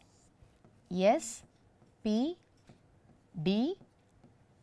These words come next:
and எஃப். அதுக்கு அடுத்து ஃபிஃப்த், சிக்ஸ்த் எல்லாமே எஸ் பி டி எஃப் வரைக்கும் நமக்கு சப் ஷெல் இருக்கும். So, இந்த சப் ஷெல்ல நம்ம எத்தனை எலக்ட்ரான் வைக்க முடியும், அதை பொறுத்து தான் அதனுடைய எனர்ஜியும்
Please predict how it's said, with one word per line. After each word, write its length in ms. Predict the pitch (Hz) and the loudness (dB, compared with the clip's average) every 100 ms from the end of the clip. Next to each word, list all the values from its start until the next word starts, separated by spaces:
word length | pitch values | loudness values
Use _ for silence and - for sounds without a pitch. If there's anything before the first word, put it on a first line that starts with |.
| _ - _ - | _ -20 _ -8
and 320 | 196 226 277 - | 0 2 0 -2
எஃப். 400 | 151 - - - _ _ _ | -4 -4 -14 -20 _ _ _
அதுக்கு 280 | - 254 - | -2 2 2
அடுத்து 220 | 226 285 269 | 2 0 -4
ஃபிஃப்த், 280 | 220 - 226 | -4 -4 -2
சிக்ஸ்த் 200 | 220 - | -4 0
எல்லாமே 380 | 202 196 220 370 | 2 2 2 2
எஸ் 240 | 196 - | 0 0
பி 140 | 226 208 | -2 0
டி 180 | 190 | 0
எஃப் 240 | 180 175 - | 0 0 -2
வரைக்கும் 300 | 170 160 240 | -4 0 0
நமக்கு 280 | 196 175 196 | 0 0 0
சப் 200 | 185 165 | 0 -2
ஷெல் 260 | - 185 | -2 -2
இருக்கும். 340 | - 160 - - - - - - - | 0 -2 -4 -14 -20 -20 -20 -20 0
So, 180 | 320 | 6
இந்த 160 | 302 262 | 8 8
சப் 240 | 254 392 - | 4 0 2
ஷெல்ல 260 | 427 349 285 | 4 6 6
நம்ம 200 | 285 226 | 2 2
எத்தனை 360 | 196 - 285 262 | 0 0 2 4
எலக்ட்ரான் 500 | 214 202 196 214 381 - - | 4 2 0 0 0 -8 -8
வைக்க 300 | 190 190 180 | 2 2 2
முடியும், 240 | 170 160 - | 0 0 2
அதை 160 | 208 220 | 2 4
பொறுத்து 300 | 262 269 294 | 4 4 4
தான் 120 | 294 | 4
அதனுடைய 580 | 254 208 202 185 226 392 - - | 4 2 2 2 2 2 -4 0
எனர்ஜியும் 680 | 196 214 254 233 196 202 | 2 4 4 4 2 2